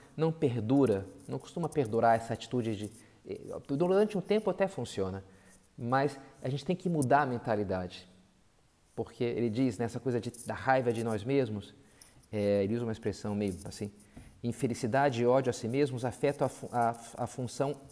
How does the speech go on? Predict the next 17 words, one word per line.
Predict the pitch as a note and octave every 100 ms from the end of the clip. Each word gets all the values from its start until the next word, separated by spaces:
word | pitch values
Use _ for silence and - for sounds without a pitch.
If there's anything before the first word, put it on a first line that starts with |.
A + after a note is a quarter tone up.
| -
executiva | A#2+ A#2+ C3 B2 - F3 B2
do | G2+
cérebro, | - G2 F#2+ G2+ - - - - - _
no | A2+
córtex | A2 B2 B2+ B2+ -
pré-frontal | - B2+ - A#2+ A2+ B2+ A2
médio, | G#2 G#2 G2 G#2+ -
o | A2+
que | -
torna | A#2 B2
impossível | C3+ D3 C3 F3+ F3+
perseguir | E3 C#3 C3+ B2+
objetivos | B2 A#2+ A#2 B2 A2+
de | A2+
longo | A2+
prazo. | G#2+ F#2 F2+ F2 - - _ _ _ _ -
Até | - - F#3+